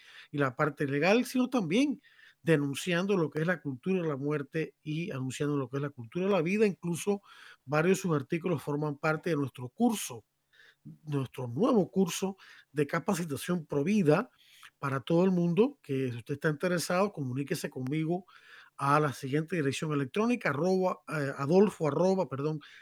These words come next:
Adolfo arroba vida humana punto org, Adolfo arroba vida humana punto org. Aprovecho también para invitarle a visitar nuestra página web, W W W punto vida humana punto org, triple W punto vida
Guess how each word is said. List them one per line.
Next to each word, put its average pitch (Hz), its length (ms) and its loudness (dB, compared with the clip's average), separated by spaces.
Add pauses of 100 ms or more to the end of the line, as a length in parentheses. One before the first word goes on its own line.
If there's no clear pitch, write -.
(120)
Adolfo 180 580 6
arroba 175 440 4
vida 165 280 0
humana 156 380 0
punto 170 520 -6
org, 139 380 -4 (180)
Adolfo 165 560 -2 (380)
arroba 151 460 4
vida 165 240 2
humana 151 360 2
punto 180 380 -4
org. 147 320 0 (240)
Aprovecho 143 400 -4
también 151 260 -2
para 151 240 -2 (360)
invitarle 156 480 0
a - 20 2
visitar 139 260 0
nuestra 147 220 -4
página 143 340 -4
web, 175 320 -2
W 226 160 0
W 156 360 2
W 160 140 4
punto 170 500 -4 (440)
vida 196 420 4
humana 160 420 2
punto 156 380 -4
org, 147 540 0
triple 196 360 0
W 151 220 4
punto 165 540 -4
vida 202 420 -2